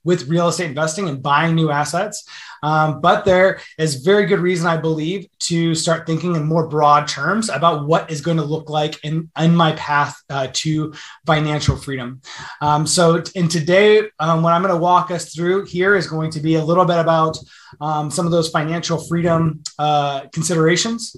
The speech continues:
that we have, what, what helps us build towards financial freedom, um, why do we use real estate, uh, to get in, to, uh, help motivate our, our finances to be able to get us, uh, to financial freedom? What are some of the limitations,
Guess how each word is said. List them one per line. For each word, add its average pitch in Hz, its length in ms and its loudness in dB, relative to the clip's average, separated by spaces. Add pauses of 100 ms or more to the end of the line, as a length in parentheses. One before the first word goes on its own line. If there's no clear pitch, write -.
that 156 100 -2
we 165 100 2
have, 185 280 0
what, 135 280 -2
what 160 140 2
helps 180 240 -2
us 139 80 -6
build 165 340 0
towards 160 240 -2
financial 147 400 -4
freedom, 147 400 -6 (380)
um, 147 180 0
why 180 300 4
do 214 80 2
we 202 100 0
use 180 220 0
real 185 300 2
estate, 139 440 -4 (320)
uh, 151 260 4
to 147 260 0
get 175 320 0
in, 165 400 -2
to, 147 480 -4
uh, 135 400 0 (240)
help 165 260 -2
motivate 160 540 4
our, 151 240 0 (160)
our 147 400 0
finances 160 600 -2
to 135 80 -12
be 147 80 -6
able 151 140 -2
to 151 100 -6
get 151 160 0
us, 147 300 -2 (380)
uh, 131 140 -6
to 214 220 2
financial 160 400 0
freedom? 151 440 -6 (280)
What 190 120 4
are 175 60 4
some 208 220 4
of 208 40 6
the 185 120 6
limitations, 190 840 0